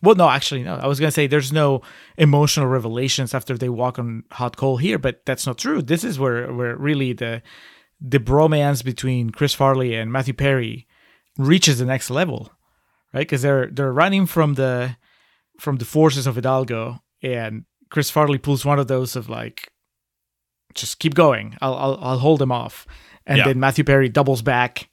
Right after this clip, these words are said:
Speaker 1: and instead tries to save Chris Farley. He fails, but at least, you know, he makes the attempt, which is all that matters.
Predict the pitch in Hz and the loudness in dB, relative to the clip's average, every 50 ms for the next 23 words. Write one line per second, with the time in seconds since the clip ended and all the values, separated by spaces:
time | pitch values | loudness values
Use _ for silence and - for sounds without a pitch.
0 | _ _ _ _ _ 139 120 110 110 110 - - 139 123 117 110 - _ _ _ | _ _ _ _ _ -6 -6 -4 -6 -8 -6 -6 -4 -4 -6 -6 -10 _ _ _
1 | - 165 156 147 139 - - 127 - - 139 139 131 - - - - 135 - - | 0 2 2 2 2 0 -2 -2 -2 0 0 0 0 -2 -4 -4 -4 -4 -4 -2
2 | - 123 117 117 117 120 131 123 - - - - - - _ _ _ - 139 - | -4 -4 -4 -4 -6 -8 -10 -12 -14 -18 -20 -20 -20 -20 _ _ _ -8 -2 2
3 | - 262 277 202 139 127 123 - - - - 147 127 131 135 143 156 156 135 120 | 4 4 6 4 2 0 -2 -6 -6 -2 0 0 0 0 0 0 0 0 0 0
4 | 175 160 123 123 139 160 160 156 131 131 123 - 175 180 143 113 123 117 - 131 | 0 0 0 0 0 2 2 2 0 -2 -2 0 0 -2 -2 -4 -4 -4 -4 -2
5 | - 139 139 139 127 117 104 - 139 135 120 - - 120 - - | 0 0 0 0 0 -4 -4 -4 -4 -4 -4 -6 -10 -12 -14 -14